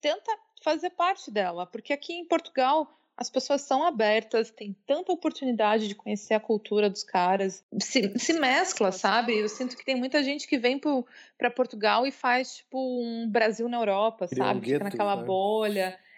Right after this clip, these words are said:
Speaker 1: É, então não tenha medo de se misturar.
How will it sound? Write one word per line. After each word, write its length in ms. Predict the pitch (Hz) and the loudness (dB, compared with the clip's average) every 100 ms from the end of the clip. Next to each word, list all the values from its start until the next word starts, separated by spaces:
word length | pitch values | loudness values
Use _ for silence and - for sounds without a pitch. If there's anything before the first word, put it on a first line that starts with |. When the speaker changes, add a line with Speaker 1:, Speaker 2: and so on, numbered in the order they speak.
| _ | _
Speaker 1:
É, 400 | 247 269 294 302 | -4 -2 0 -2
então 500 | 277 262 285 320 311 - | -4 -6 -6 -6 -10 -14
não 280 | 269 311 349 | -14 -12 -6
tenha 320 | 415 466 453 | -4 -4 0
medo 260 | 294 220 220 | 0 0 -4
de 80 | |
se 160 | - - | -8 -4
misturar. 500 | 202 196 180 170 160 | -4 -2 0 0 -2